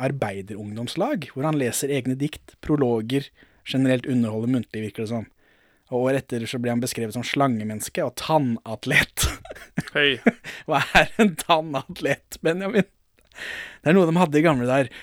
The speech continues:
Speaker 1: Det er en fyr som holder tunge ting i tenna.
Speaker 2: Ja.
Speaker 1: <laughs>
Speaker 2: Jaggu.
Speaker 1: Arnardo har en barneassistent som han holder i tennene. <laughs> Altså, han har et eller annet i tenna, regner jeg med, som denne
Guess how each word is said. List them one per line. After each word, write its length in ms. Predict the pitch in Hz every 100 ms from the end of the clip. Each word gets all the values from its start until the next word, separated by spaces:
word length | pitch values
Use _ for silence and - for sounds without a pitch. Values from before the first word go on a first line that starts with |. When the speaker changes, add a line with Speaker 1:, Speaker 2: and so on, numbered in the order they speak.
| -
Speaker 1:
Det 80 | 143
er 160 | 151 - - _ _ _ -
en 100 | 156
fyr 320 | - 135 147 143
som 200 | 160 120
holder 300 | 123 131 143
tunge 240 | 139 123
ting 160 | 123 123
i 60 | 127
tenna. 240 | 120 120 _ _ _ _ _ 277
Speaker 2:
Ja. 300 | 302 196 156 - _ _ -
Speaker 1:
<laughs> 360 | - - - - - - - - - _ - - - - _ _ -
Speaker 2:
Jaggu. 380 | 247 175 135 123 - - - - 170 160 - - -
Speaker 1:
Arnardo 380 | 180 175 151 170
har 140 | 156 160
en 140 | 151
barneassistent 880 | 151 160 151 120 - 147 202 233 233
som 200 | - 165
han 140 | 175 131
holder 420 | 151 170 156 170
i 40 |
tennene. 440 | - 175 165 220 -
<laughs> 40 | - - _ - - _ - - _ _ _ _ _ _ _ _ _ _ - 196 - - -
Altså, 240 | 120 113 120
han 220 | 127 123
har 160 | 123 120
et 60 |
eller 160 | 117 117
annet 100 | 117
i 40 |
tenna, 240 | 120 120 139 131
regner 180 | 127
jeg 80 | 127
med, 120 | 151 131
som 80 |
denne 160 | 127